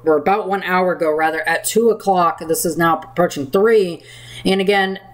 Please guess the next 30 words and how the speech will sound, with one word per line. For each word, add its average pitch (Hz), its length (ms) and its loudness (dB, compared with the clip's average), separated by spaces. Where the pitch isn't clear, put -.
the 196 220 2
G 247 220 0
F 285 140 -2
S 226 280 -2
here 196 220 2
has 190 300 0
a 180 120 -2
pretty 262 300 -2
strong, 208 580 2
stout 196 480 -2
ridge 180 480 0
out 165 300 -2
here. 165 360 0
And 185 540 0
that's 233 360 -2
really 285 200 0
preventing 214 1000 -2
the, 180 180 0
because 214 720 -2
there's 208 320 2
not 202 320 0
really 202 260 4
this 185 240 0
significant 185 640 -2
trough 190 500 0
right 160 220 -2
now, 147 400 -2
like 147 180 -2
you 160 60 -6
see 160 460 0